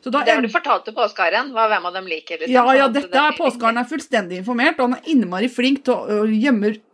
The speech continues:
Speaker 1: nesten alltid en lapp inni vaskemaskinen eller tørketrommelen. <laughs> Det er
Speaker 2: Ja,
Speaker 1: nesten
Speaker 2: ja,
Speaker 1: hvert
Speaker 2: det er
Speaker 1: år.
Speaker 2: favoritten.
Speaker 1: <laughs> Og postkassa er veldig, veldig ofte involvert. Så vi har noen sånne, det er nesten som den går samme løypa mer eller mindre hvert år. Men jeg har samme huset, det er jo ikke så, også, så mye greier her.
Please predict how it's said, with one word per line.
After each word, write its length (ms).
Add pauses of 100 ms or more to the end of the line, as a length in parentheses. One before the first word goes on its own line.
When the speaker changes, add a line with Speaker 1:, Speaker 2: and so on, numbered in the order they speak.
Speaker 1:
nesten 320
alltid 340
en 80
lapp 220
inni 180
vaskemaskinen 520
eller 100
tørketrommelen. 540
<laughs> 40
Det 180
er 200 (340)
Speaker 2:
Ja, 100
Speaker 1:
nesten 380
Speaker 2:
ja, 120
Speaker 1:
hvert 200 (140)
Speaker 2:
det 80
er 100
Speaker 1:
år. 140
Speaker 2:
favoritten. 500 (100)
Speaker 1:
<laughs> 180
Og 140
postkassa 600 (140)
er 120
veldig, 680
veldig 300 (140)
ofte 180
involvert. 380
Så 180
vi 80
har 200
noen 120
sånne, 380
det 260
er 80
nesten 240
som 80
den 160
går 160
samme 320
løypa 380
mer 180
eller 160
mindre 320
hvert 160
år. 80
Men 140
jeg 80
har 100
samme 400
huset, 240
det 80
er 80
jo 60
ikke 100
så, 180 (140)
også, 220 (280)
så 300
mye 160
greier 300
her. 160